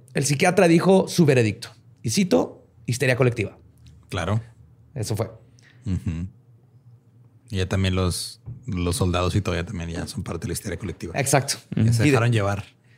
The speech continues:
Speaker 1: de hecho, su diagnóstico dejó muchas dudas por aclarar, como el sinfín de evidencia física que se estaba recolectando por militares, civiles y doctores durante todo este tiempo.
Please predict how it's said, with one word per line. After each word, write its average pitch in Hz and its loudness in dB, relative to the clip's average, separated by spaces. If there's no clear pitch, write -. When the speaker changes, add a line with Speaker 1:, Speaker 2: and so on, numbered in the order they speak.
Speaker 1:
de 123 4
hecho, 190 4
su 156 4
diagnóstico 143 4
dejó 139 4
muchas 165 6
dudas 156 4
por 135 0
aclarar, 131 0
como 147 2
el 143 6
sinfín 139 4
de 165 4
evidencia 143 4
física 156 2
que 143 0
se 139 2
estaba 143 2
recolectando 131 2
por 104 0
militares, 147 4
civiles 143 0
y 220 4
doctores 131 0
durante 123 0
todo 110 -4
este 98 -6
tiempo. 143 -4